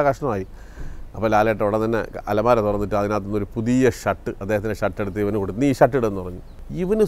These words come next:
സ്വർഗം കിട്ടിയതല്ലേ, ഇവൻ ഈ ഇടി കൊണ്ടതും മറന്ന്, ഇവൻ എല്ലാം മറന്നു, ഇവന് സ്വർഗം കിട്ടിയതുപോലെ. കാര്യം അദ്ദേഹത്തിൻ്റെ സ്വന്തം ഷർട്ട് അദ്ദേഹം എടുത്ത് കൊടുത്ത്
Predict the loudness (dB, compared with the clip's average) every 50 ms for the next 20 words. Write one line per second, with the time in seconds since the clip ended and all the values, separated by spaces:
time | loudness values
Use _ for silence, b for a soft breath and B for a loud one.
0 | 0 0 -2 0 0 2 2 2 2 2 2 4 4 4 4 4 2 2 2 0
1 | 0 0 0 0 0 2 2 4 4 4 4 4 4 4 4 4 4 4 4 4
2 | 4 4 4 2 2 2 2 2 2 4 4 4 4 4 4 2 4 6 8 8
3 | 8 6 4 4 4 4 4 2 2 0 0 0 0 0 -2 -4 -4 -2 0 0
4 | 2 0 0 4 6 8 8 8 6 4 0 0 0 0 2 2 2 2 0 0
5 | 0 0 4 4 6 6 6 6 6 6 6 6 6 6 4 0 0 2 2 0
6 | 2 0 0 2 2 2 2 2 0 2 2 2 0 0 -2 -6 -10 -10 B B
7 | B B B B -2 0 2 4 4 4 4 2 2 0 0 0 0 2 4